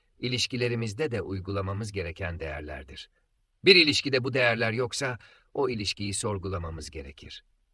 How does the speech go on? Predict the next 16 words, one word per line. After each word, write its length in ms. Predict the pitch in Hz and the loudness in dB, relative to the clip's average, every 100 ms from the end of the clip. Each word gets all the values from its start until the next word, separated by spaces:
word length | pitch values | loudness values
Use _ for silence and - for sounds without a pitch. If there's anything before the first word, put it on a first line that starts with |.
| _ _ | _ _
Peki 240 | 147 151 110 | 0 0 -2
ya 180 | 101 | -2
sınırlar? 640 | 92 - 85 76 76 - - _ _ _ _ _ | -4 -6 -6 -6 -8 -10 -14 _ _ _ _ _
İşte 240 | - - 156 | 0 4 6
toksik 420 | 151 135 - 190 | 6 2 0 0
ilişkilerden 720 | 135 113 - 120 117 117 120 | 0 0 2 4 4 4 2
kurtulmanın 640 | - 123 113 117 113 123 - | 0 -4 -2 -2 0 0 0
en 140 | 151 | 0
önemli 380 | 135 117 107 107 | 2 2 2 0
adımlarından 800 | 87 101 98 95 92 90 87 87 | 0 -2 -2 -2 -2 -2 -4 -4
biri, 300 | 92 113 143 - _ _ _ | -4 -4 -6 -12 _ _ _
sınır 340 | - 127 113 | -2 0 0
koymak. 540 | - 78 71 69 - - _ _ _ _ _ | -2 -6 -6 -12 -16 -20 _ _ _ _ _
Kendi 300 | 147 143 151 | 6 8 4
kişisel 460 | - 131 120 147 120 | 0 0 2 4 4
alanınızı, 560 | 107 98 95 98 135 | 2 0 -2 -2 -4